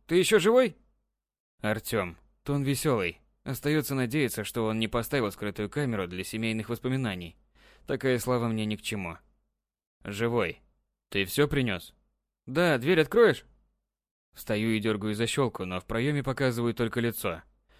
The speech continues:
Вижу Артема, который давится от смеха, протягивая мне пакет. Тут же забираю и хлопаю дверью. Вываливаю все на мраморную столешницу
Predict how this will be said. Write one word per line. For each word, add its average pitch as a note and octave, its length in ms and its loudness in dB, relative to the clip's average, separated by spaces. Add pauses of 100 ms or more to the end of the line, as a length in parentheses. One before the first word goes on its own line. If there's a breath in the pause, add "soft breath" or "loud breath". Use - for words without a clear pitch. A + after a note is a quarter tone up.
(140 soft breath)
Вижу C3 340 0
Артема, B2 420 0
который G2+ 360 -4
давится G#2+ 440 0
от A2+ 80 -2
смеха, A2+ 460 -4 (180)
протягивая C3 540 -2
мне B2 180 0
пакет. G2+ 440 -6 (920)
Тут A2 180 0
же G#2+ 120 -2
забираю A2 480 0
и - 20 -2
хлопаю B2 400 -2
дверью. F#2+ 440 -2 (600)
Вываливаю B2+ 600 2
все B2+ 160 0
на B2+ 120 2
мраморную B2+ 460 2
столешницу G#2+ 800 -2